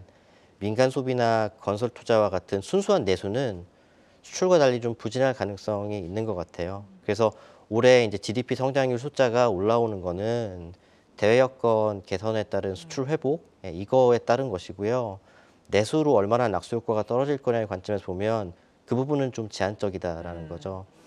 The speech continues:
Speaker 1: 그러면 이제 통화 정책과 연계해서 우리가 어떤 얘기를 할 수 있을
Speaker 2: 네.
Speaker 1: 것이냐. 자, 한국은행이 금리를 낮춘다라고 해서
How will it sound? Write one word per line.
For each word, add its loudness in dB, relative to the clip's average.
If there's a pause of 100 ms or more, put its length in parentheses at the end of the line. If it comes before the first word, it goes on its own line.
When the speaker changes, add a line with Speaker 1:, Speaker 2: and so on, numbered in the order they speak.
(280)
Speaker 1:
그러면 4
이제 0
통화 2
정책과 2
연계해서 0
우리가 -2
어떤 -2
얘기를 -4
할 -2
수 -12
있을 -8
Speaker 2:
네. -2
Speaker 1:
것이냐. -4 (380)
자, -6
한국은행이 0
금리를 -2
낮춘다라고 -2
해서 -2